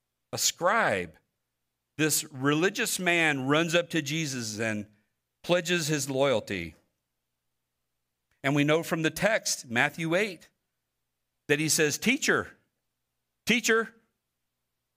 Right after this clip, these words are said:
I'll follow wherever you go." Didaskalos, rabbi, master. In other words, I want to be under your teaching, and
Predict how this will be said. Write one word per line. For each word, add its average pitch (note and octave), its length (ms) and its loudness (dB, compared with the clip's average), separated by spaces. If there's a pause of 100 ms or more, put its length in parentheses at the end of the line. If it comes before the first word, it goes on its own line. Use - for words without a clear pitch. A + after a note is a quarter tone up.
(500)
I'll E3+ 140 4
follow F3+ 320 4
wherever F3 320 2
you F3 160 0
go." E3 480 2 (520)
Didaskalos, C#3+ 1000 0 (1000)
rabbi, D#3+ 540 2 (800)
master. F#3 680 0 (920)
In C#3+ 80 2
other E3+ 160 0
words, E3 340 0 (460)
I E3+ 240 2
want G3+ 240 0
to F#3+ 40 2
be E3+ 200 0
under E3 200 0
your D#3 200 2
teaching, E3+ 580 -4
and B2+ 220 -2